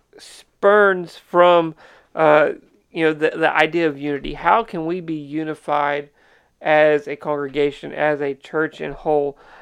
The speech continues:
and put that into perspective? And really, when you start to really dive into that question,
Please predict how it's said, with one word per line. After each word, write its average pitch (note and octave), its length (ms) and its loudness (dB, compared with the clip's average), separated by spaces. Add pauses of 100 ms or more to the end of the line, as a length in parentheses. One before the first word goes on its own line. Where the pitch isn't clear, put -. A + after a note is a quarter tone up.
(100)
and E3 640 -2
put G#3+ 260 4
that F3 240 4
into D#3+ 280 -4
perspective? - 800 -2 (360)
And F#3 420 0
really, B3 320 -2
when F3 180 -4
you E3 200 -6 (100)
start - 460 -4
to - 80 -6
really E3+ 320 -2
dive D3+ 360 0
into D#3+ 260 -6
that - 260 -2
question, D#3+ 580 -4